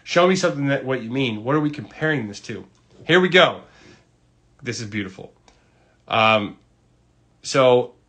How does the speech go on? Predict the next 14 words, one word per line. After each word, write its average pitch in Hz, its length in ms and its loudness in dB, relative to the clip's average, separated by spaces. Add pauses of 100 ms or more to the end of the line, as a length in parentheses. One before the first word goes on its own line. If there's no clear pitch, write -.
(1700)
Eco 131 420 0
Satin 107 640 -6
has - 260 -8
fifty-five 151 920 0
to 117 80 -10
sixty-five 120 1080 -4 (120)
gloss 117 460 -4
units 95 480 -14
at 120 180 -8
sixty - 360 -10
degrees. 104 560 -10 (1800)
Advanced 131 480 -2
Satin 135 300 0
has 127 260 -6